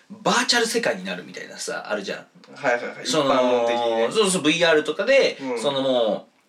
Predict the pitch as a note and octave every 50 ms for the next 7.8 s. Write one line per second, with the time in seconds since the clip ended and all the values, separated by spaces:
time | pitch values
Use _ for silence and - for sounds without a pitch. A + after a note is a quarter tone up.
0 | _ _ _ _ - - - - - - - - C3+ C3+ C3 B2+ B2 A2+ A2+ D#3+
1 | D#3+ D3 C#3+ C3+ B2+ G2+ G2 G2 A#2+ C#3+ - - A2 G#2+ F#2+ F#2 F#2 F#2 F#2+ G2
2 | F#2+ E2+ B2+ D3+ D3 B2 A2 C#3+ D#3 C#3 - - - A2+ G#2 F#2+ G2 G2 F#2+ F#2+
3 | F2+ F2 F#2+ F2+ F2+ - D3+ D#3+ - - A2+ A2 G#2+ G#2 - - - - G#2 G#2+
4 | G#2 - - A2+ G2 G#2 G#2 G#2 G#2 G2+ - - - - - G#2+ G#2 A#2+ B2 B2
5 | C#3+ D3 D#3 - B2 C3 D#4 D4+ B3 - - - - C#3 - C3+ C3 A#2 G#2 C3
6 | D#3 D#3 C#3+ D#3 E3 D#3+ D#3 D3 D3 D3 C#3+ - G#2 G2 F#2+ G#2 B2 B2+ C3+ C3
7 | C3 C3+ C3 B2+ A#2+ A#2 B2 A2+ G#2 G2 F#2 - - - - -